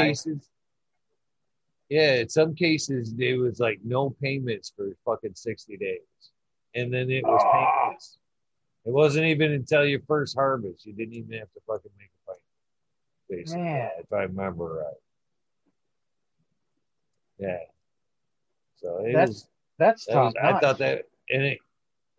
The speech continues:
Speaker 1: yeah, and then you went in there and he was selling seeds too. And he was one of the first, he, I mean, you had to, like, nudge, nudge for the seeds. He had to be, like, behind the counter. You
Speaker 2: Right.
Speaker 1: you
Speaker 2: Oh,
Speaker 1: didn't even
Speaker 2: okay.
Speaker 1: know they were there,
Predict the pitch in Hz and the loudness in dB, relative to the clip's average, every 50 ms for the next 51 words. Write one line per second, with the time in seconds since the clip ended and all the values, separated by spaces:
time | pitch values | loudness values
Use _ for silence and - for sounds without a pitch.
0 | _ _ _ _ _ _ - 190 208 180 113 107 110 113 127 139 139 139 139 139 | _ _ _ _ _ _ 0 0 2 2 0 -2 -2 -2 -2 -2 -2 -2 0 0
1 | 143 143 139 139 143 139 135 139 143 143 143 139 127 120 123 139 139 131 117 - | 0 0 2 0 -2 -2 -2 -2 0 0 0 -2 -2 -4 -4 -2 -2 -2 -4 -2
2 | - 147 143 139 135 127 113 - - 151 151 139 117 101 95 - - - - 139 | 0 2 2 2 2 0 -4 -8 -8 -8 -8 -8 -8 -12 -16 -20 -20 -10 -6 -4
3 | 120 101 87 80 - _ _ _ _ _ _ _ _ _ 104 110 104 107 120 147 | -4 -4 -6 -8 -14 _ _ _ _ _ _ _ _ _ -8 -6 -6 -4 -2 -2
4 | 156 147 117 95 110 123 120 110 107 101 92 - _ 135 143 143 139 - - 104 | 0 -2 -2 -2 -2 -4 -2 -2 -4 -6 -8 -8 _ -4 -4 -4 -4 -8 -8 -8
5 | 104 113 110 107 107 104 98 95 104 120 135 147 143 139 135 131 123 110 113 110 | -4 -2 -2 -2 -4 -6 -10 -12 -6 -2 0 0 2 2 0 0 0 -2 -2 -2
6 | 101 101 98 - _ 120 117 110 107 - - - - 107 107 110 104 - _ _ | -2 -2 -4 -6 _ -4 -4 -4 -4 -8 -16 -14 -6 -4 -4 -4 -6 -8 _ _
7 | _ 90 82 _ - - - 117 117 110 98 87 - _ _ _ _ _ _ _ | _ -20 -20 _ -20 -12 -8 -6 -6 -6 -8 -10 -14 _ _ _ _ _ _ _
8 | _ _ _ _ _ _ _ _ _ _ 110 117 117 113 110 98 98 104 101 101 | _ _ _ _ _ _ _ _ _ _ -4 -2 0 0 -2 -2 -4 -4 -4 -4
9 | 101 - 101 101 98 104 104 101 95 _ _ _ - 110 101 98 90 85 _ _ | -4 -6 -10 -14 -14 -14 -18 -20 -20 _ _ _ -10 -8 -8 -8 -10 -12 _ _
10 | _ - 170 160 156 147 135 131 127 180 - 151 143 139 135 135 139 110 127 135 | _ -4 2 4 6 6 6 2 0 -2 2 4 6 6 6 4 2 2 0 0
11 | 120 120 113 107 104 101 95 95 92 90 87 85 95 104 101 98 92 90 | 0 0 0 -2 -2 -2 -2 -4 -6 -6 -6 -6 -6 -6 -4 -6 -6 -8